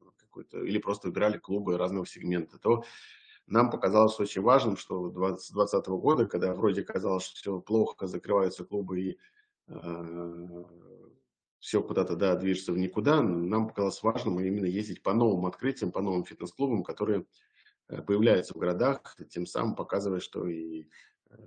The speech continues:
клубы новые появляются, и, э, как раз, м, делясь теми технологиями, которые люди реализовали даже несмотря на пандемию или какие-то другие экономические факторы.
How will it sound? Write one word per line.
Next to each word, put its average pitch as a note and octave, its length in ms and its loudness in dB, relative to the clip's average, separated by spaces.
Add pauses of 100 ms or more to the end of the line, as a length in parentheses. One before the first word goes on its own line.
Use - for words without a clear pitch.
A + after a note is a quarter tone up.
(120)
клубы B2+ 300 6
новые F2+ 300 2
появляются, F2 520 -2
и, A2+ 300 -2 (280)
э, - 480 -8
как - 200 -16
раз, - 300 -6
м, - 500 -14 (260)
делясь G2+ 640 0
теми F#2 220 0
технологиями, A2+ 500 -2
которые F#2+ 340 -4
люди G2+ 240 -2
реализовали F#2 520 0
даже F#2+ 320 -2
несмотря F2+ 420 -4
на F2+ 60 -16 (260)
пандемию F2+ 520 0
или E2+ 100 -4
какие-то F2 320 -10
другие F2+ 240 -6
экономические F2+ 600 -4
факторы. - 360 -4